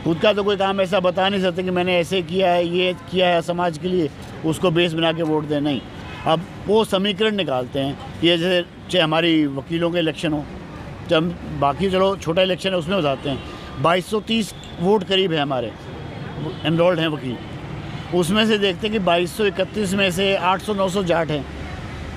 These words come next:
कुछ ब्राह्मण हैं, कुछ पंजाबी हैं, कुछ यादव हैं।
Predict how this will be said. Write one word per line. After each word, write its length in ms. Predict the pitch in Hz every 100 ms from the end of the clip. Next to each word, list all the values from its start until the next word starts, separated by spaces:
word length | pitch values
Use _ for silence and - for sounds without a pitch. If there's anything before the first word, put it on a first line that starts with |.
| - - - - 269
कुछ 180 | 180 180
ब्राह्मण 420 | 175 170 180 185
हैं, 160 | 180 175
कुछ 140 | 175
पंजाबी 480 | 147 165 170 175 180
हैं, 240 | 170 175
कुछ 200 | 170 156
यादव 360 | 160 156 180 170
हैं। 220 | 175 160